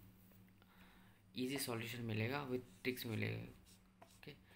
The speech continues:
competition batch plus neat, जेई, सबके concept मिलेंगे। ओके, तो बने रहिए इस channel पे and continue it।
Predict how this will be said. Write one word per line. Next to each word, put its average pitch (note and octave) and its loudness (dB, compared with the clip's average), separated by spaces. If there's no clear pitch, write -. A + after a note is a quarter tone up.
competition A#2+ 0
batch B2 4
plus A2 -4
neat, C3 -2
जेई, A#2+ 6
सबके A#2+ -4
concept A2 0
मिलेंगे। G#2 0
ओके, G#2+ -6
तो B2 -6
बने B2 0
रहिए B2+ 6
इस B2 0
channel A#2+ 0
पे C#3+ -6
and A2 -8
continue G#2+ -2
it। - -10